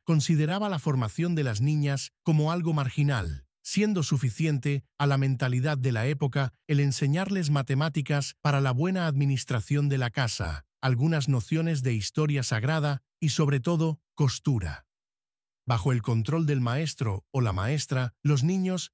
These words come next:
se distribuían conforme a sus edades en dos grupos. Los pequeños, alrededor de una mesita baja, y los mayores, en torno a otra más grande, con bancos corridos.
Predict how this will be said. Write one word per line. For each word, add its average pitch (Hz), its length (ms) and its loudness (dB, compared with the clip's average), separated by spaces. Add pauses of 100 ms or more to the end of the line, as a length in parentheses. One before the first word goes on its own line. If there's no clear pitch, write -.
(120)
se - 180 0
distribuían 156 800 0
conforme 139 540 0
a 120 60 0
sus 120 220 -2
edades 147 580 -2
en 156 160 2
dos 135 200 0
grupos. 85 580 -4 (600)
Los 104 160 -2
pequeños, 147 680 -2 (100)
alrededor 131 640 0
de 135 120 0
una 139 200 0
mesita 120 400 -2
baja, 156 440 -2 (120)
y 185 100 2
los 180 180 2
mayores, 165 640 0
en 139 180 2
torno 175 320 0
a 139 60 0
otra 147 280 0
más 151 240 0
grande, 110 540 0
con 147 220 4
bancos 143 420 0
corridos. 95 680 -4